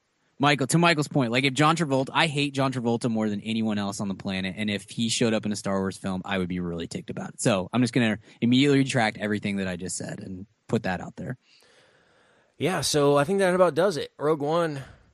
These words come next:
Speaker 2: hits theaters this December, but we will expect another trailer maybe this summer.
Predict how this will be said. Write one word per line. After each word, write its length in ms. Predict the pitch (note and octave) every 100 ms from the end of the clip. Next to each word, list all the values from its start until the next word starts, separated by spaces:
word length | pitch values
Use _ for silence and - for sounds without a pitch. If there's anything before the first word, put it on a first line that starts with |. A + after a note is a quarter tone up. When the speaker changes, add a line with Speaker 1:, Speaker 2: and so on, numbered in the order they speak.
| _ _ _
Speaker 2:
hits 280 | D#3 -
theaters 420 | - D3+ C#3+ C#3+ -
this 220 | C#3 -
December, 640 | A#2+ - D3+ B2 G#2 A#2+ _ _ _ _
but 220 | B2 A2+
we 380 | A#2 A#2 A#2+ A#2
will 320 | - A#2+ B2+
expect 500 | A#2 - - D3+ D3+
another 280 | C3 B2 A#2
trailer 440 | - C#3 C3 G2 G#2+
maybe 260 | G#2+ G#2+
this 160 | G#2 -
summer. 420 | - G2+ G2+